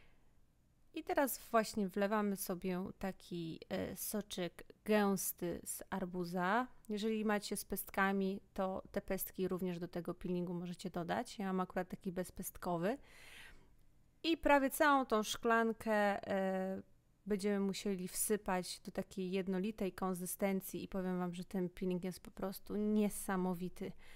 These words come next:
E, pobudza strasznie wszystkie zmysły, e, super odtoksycznia ciało i naprawdę skóra jest bardzo, ale to bardzo milutka. O, jak widzicie, ja mam taką gęstą naprawdę aż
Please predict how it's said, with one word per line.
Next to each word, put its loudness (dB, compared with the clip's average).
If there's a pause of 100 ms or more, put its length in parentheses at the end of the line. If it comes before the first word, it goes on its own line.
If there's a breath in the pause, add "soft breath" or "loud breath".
(640 loud breath)
E, 4
pobudza -2
strasznie -2
wszystkie -2
zmysły, 0 (420 loud breath)
e, 2
super 2
odtoksycznia -2
ciało 4 (840)
i 0
naprawdę 0
skóra -2
jest -4 (200)
bardzo, 2
ale 0
to -4 (240)
bardzo 6
milutka. 0
O, 2
jak 2
widzicie, -2
ja 4
mam 2
taką 0
gęstą 2
naprawdę -2 (440 loud breath)
aż -6